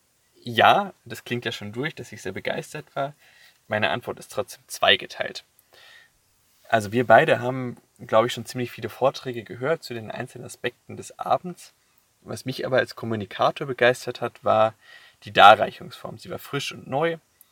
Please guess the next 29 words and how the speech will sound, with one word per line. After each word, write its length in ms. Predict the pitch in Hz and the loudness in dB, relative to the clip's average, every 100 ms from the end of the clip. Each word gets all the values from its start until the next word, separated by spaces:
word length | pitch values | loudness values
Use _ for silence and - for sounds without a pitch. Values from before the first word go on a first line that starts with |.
| _ _ _ | _ _ _
und 200 | 117 92 | -12 -10
mit 140 | - | -10
sprachlichem 640 | - - 110 139 120 117 | 2 8 8 6 -10 -6
Witz 200 | 113 120 | -6 -6
und 160 | - - | -12 -14
Comedy 460 | - 110 113 107 101 | -6 -6 -4 -8 -8
wurden 240 | 98 90 | -8 -8
eben 160 | 90 101 | -12 -12
die 100 | - | -10
schweren 460 | - 95 98 98 | -6 -6 -6 -12
Themen 280 | - 104 98 | -10 -10 -10
gut 160 | - - | -14 -16
aufgearbeitet. 1120 | - - - _ _ - - - - - - - 196 202 _ _ | -10 -10 -12 _ _ -6 -6 -8 -12 -20 -20 -20 _ _ _ _
Ähm, 540 | - - - - 123 _ _ _ _ _ _ - | -20 -18 -18 -20 -20 _ _ _ _ _ _ -20
fachlich 460 | - 123 - 123 - | 0 0 0 -4 0
war 100 | 104 | 0
da 80 | 101 | 0
jetzt 240 | - - | -6 -10
wenig 320 | - 139 123 | -8 -8 -8
Neues 420 | 131 117 117 113 | -4 -2 -2 -6
und 200 | - 175 | -14 -16
Unbekanntes 600 | - 139 151 - 135 - | -12 -10 -8 -8 -8 -12
dabei, 360 | - 123 - - | -10 -8 -6 -8
aber 100 | - | -8
die 80 | 104 | -12
Kombination 600 | - 101 98 - - 175 | -10 -10 -10 -12 -14 -12
war 100 | - | -10
eben 180 | - - | -12 -16
frisch. 380 | - 104 - | -14 -14 -14